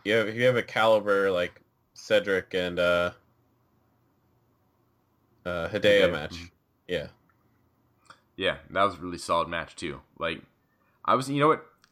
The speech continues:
Speaker 2: I'm kinda, like, I'm really glad that Alexander kept it too. Like, I think it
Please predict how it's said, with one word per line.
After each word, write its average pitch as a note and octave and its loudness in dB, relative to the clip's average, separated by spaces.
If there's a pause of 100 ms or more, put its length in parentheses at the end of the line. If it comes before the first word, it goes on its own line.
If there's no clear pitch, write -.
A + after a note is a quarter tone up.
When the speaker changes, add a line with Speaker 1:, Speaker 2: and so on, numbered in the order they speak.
Speaker 2:
I'm A#2 2
kinda, D3+ 0
like, A#2 0
I'm A#2 2
really C#3+ 0
glad G2+ 2
that G2 -2
Alexander F#2 0
kept E2 -10
it D2+ -20
too. F#2 -8
Like, E2 -4
I E2+ -2
think G2 -10
it - -10